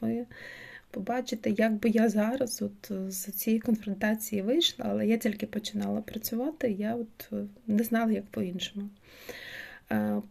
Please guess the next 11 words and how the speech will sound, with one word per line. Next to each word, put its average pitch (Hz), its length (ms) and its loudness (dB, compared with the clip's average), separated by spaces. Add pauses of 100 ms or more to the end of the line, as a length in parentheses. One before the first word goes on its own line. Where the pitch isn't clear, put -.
перша 254 480 0
пані, 277 640 2
е, 226 160 0 (720)
в 208 240 0
неї 220 260 6
з'явився, 202 840 -4 (240)
м, 208 680 -2 (100)
чоловік. 208 840 -6 (2250)
Ну, 254 140 4
я 277 120 10
так, - 260 -2